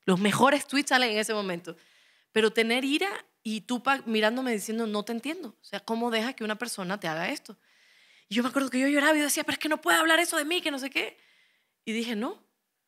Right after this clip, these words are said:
¿cómo puedo dejar que una persona me saque de quicio? Una persona que no me conoce, que probablemente cuando se siente aquí,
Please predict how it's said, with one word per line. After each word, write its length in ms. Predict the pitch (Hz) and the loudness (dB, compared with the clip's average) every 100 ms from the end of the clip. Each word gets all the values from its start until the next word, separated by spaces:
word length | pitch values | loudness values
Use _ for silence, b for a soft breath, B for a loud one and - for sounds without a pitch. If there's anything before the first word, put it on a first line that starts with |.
| _ | _
¿cómo 200 | - 240 247 | -2 -2 0
puedo 140 | 269 | 0
dejar 200 | 269 269 | 0 -2
que 80 | 285 | -4
una 80 | 269 | -4
persona 280 | 226 262 269 | -4 -4 -4
me 100 | 226 | -4
saque 240 | 247 262 | -2 -2
de 100 | 214 | -2
quicio? 420 | 294 - 370 202 - - | -4 -8 -8 -10 -12 -6
Una 100 | 254 | -4
persona 240 | 254 269 | 0 -2
que 80 | 247 | -2
no 80 | 247 | -2
me 120 | 277 | -2
conoce, 460 | 233 220 302 - - | -2 -2 -2 -2 -4
que 80 | 208 | -2
probablemente 440 | 214 240 269 269 | 2 2 0 -4
cuando 180 | 247 220 | -2 -4
se 100 | 196 | -4
siente 240 | 190 233 240 | -6 -4 -2
aquí, 320 | 285 285 | 2 0